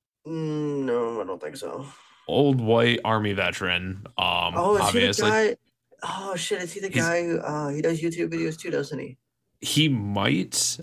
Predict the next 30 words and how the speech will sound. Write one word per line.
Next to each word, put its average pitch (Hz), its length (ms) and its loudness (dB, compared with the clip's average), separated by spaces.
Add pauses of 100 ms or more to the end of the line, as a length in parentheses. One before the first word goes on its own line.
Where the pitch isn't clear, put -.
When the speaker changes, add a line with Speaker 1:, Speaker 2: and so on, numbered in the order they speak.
Speaker 2:
I'm 117 100 2
not 127 200 4
entirely 104 420 0
sure, - 420 -4
but 107 80 2
he 107 100 4
has, 110 240 2
like, 101 200 0
three 120 680 2
fucking, 104 680 0 (540)
um, 95 580 0 (2750)
like, 92 260 -4 (100)
the 113 100 4
domed 113 460 2
over 101 640 0 (160)
sheds, - 640 0
like, 98 180 0
the 98 100 -4
very 104 260 4
long 101 440 4
Speaker 1:
Oh, - 100 4
oh, 160 60 6
Speaker 2:
ones. 151 120 4
Speaker 1:
I'm 156 160 0
thinking, 151 260 0 (140)
I'm 139 80 -16
thinking 143 180 -6
of - 80 -8
somebody - 320 -12
else. 80 360 -8